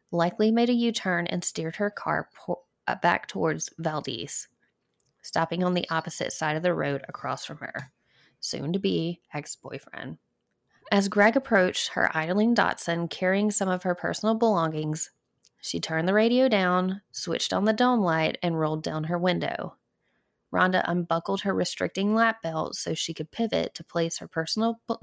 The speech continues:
things on the back seat and floorboards of her vehicle. However, the transfer of the treasure trove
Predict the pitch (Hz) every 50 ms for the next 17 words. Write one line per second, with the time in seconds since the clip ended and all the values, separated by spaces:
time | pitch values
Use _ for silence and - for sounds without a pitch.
0 | 180 - - 190 180 175 175 175 175 - - 175 170 165 165 - - 160 165 175
1 | - - - 160 160 156 151 151 - - 170 160 160 - 180 170 175 170 - 151
2 | 151 139 151 - - 156 151 - 165 165 - 185 190 175 151 139 - 131 135 151
3 | 151 _ _ _ _ - _ _ _ _ _ _ _ - 214 220 226 220 196 175
4 | 185 190 196 190 - - 202 208 220 - - 233 233 240 240 247 220 - - 175
5 | 165 160 - 175 170 170 - - 165 156 156 160 156 160 165 160